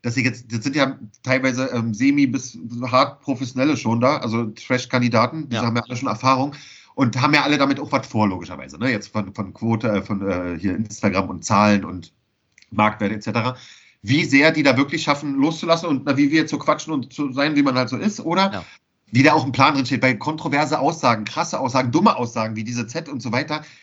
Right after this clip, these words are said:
Speaker 1: da, da kriegt natürlich Sendezeit und darüber wird hier jetzt gerade geredet. Ich frag mich, wie sehr die so eine Sachen, das sehe ich manchmal nicht, platzieren, weil das wäre
Speaker 2: Ja.
Speaker 1: teilweise oft auch gut, dann wären sie gute Schauspieler oft auch, oder wie viel da echte, echte Kopfgrütze halt ist, ne?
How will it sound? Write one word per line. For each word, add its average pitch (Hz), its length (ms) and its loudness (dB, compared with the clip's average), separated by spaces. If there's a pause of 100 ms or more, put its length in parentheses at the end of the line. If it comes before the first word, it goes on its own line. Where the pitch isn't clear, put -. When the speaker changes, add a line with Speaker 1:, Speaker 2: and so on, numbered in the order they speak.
(160)
Speaker 1:
da, - 80 -4
da 131 160 -6
kriegt 135 400 -2
natürlich 156 280 -4
Sendezeit 131 520 -2
und 110 80 -2
darüber 117 260 4
wird 113 140 2
hier 170 240 2
jetzt 135 200 -2
gerade 143 240 -2
geredet. 131 320 -2
Ich 117 140 -8
frag 127 220 -2
mich, 147 160 -4
wie 143 100 0
sehr 131 240 2
die 156 80 -2
so 143 120 -2
eine 139 100 0
Sachen, 143 320 -4
das 127 160 -8
sehe 156 160 2
ich - 60 -4
manchmal 107 260 0
nicht, 98 160 0 (200)
platzieren, 180 680 -2
weil 123 100 4
das 117 120 0
wäre 131 120 4
Speaker 2:
Ja. - 20 -2
Speaker 1:
teilweise 131 420 0
oft 131 220 -2
auch 113 100 -4
gut, 165 320 2
dann 107 120 -2
wären 113 140 0
sie 113 100 0
gute 110 180 0
Schauspieler 104 400 0
oft 101 140 -4
auch, 160 200 -6 (360)
oder 147 340 4
wie 139 120 0
viel 160 180 2
da 156 80 6
echte, 160 420 0
echte 151 340 -4 (160)
Kopfgrütze - 500 -4
halt 85 160 -4
ist, 82 140 -14
ne? 107 80 -2